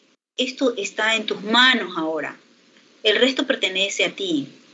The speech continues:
pues sabemos que el hombre no puede hacer estas cosas. Tiene que venir de ti.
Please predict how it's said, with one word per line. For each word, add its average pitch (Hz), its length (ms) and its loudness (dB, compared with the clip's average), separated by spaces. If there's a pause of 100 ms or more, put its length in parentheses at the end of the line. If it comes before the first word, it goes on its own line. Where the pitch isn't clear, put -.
(320)
pues 240 140 4
sabemos 262 500 4
que 208 280 4
el 220 120 -2
hombre 240 300 2
no 214 180 -10
puede 220 280 0
hacer 208 280 -2
estas - 260 -6
cosas. - 640 -2 (320)
Tiene 294 240 6
que 277 100 4
venir 190 340 0
de 170 120 -4
ti. 160 320 -12